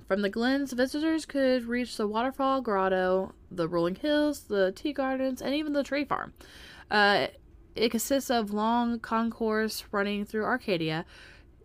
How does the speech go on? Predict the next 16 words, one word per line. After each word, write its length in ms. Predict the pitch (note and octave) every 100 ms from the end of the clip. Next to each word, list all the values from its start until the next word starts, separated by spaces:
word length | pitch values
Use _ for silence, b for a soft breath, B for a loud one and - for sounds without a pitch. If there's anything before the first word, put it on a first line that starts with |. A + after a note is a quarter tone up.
| -
uh, 360 | F#3+ F#3 F3+
connecting 420 | F#3 G#3+ G#3+ A3+ A#3+
the 100 | A#3+
lower 260 | D4 F4+
path 440 | E4+ D4 D4+ D4 -
where 120 | B3+
the 80 | A#3+
waterfall 680 | A3+ B3 B3 A#3+ A#3+ A#3+ A#3
circulated 680 | - A#3 A#3+ A3+ A3+ A3
through 200 | A3 G#3+
the 100 | G#3
various 400 | F#3+ E3+ F#3 F#3 -
areas. 460 | D3 A#2 - - - B G#3 -
That 240 | G#3 G#3+ F#3+
waterfall 640 | E3+ E3+ G3 F3 D#3 C#3+
area. 480 | - F#2+ D2 D2+ F#2+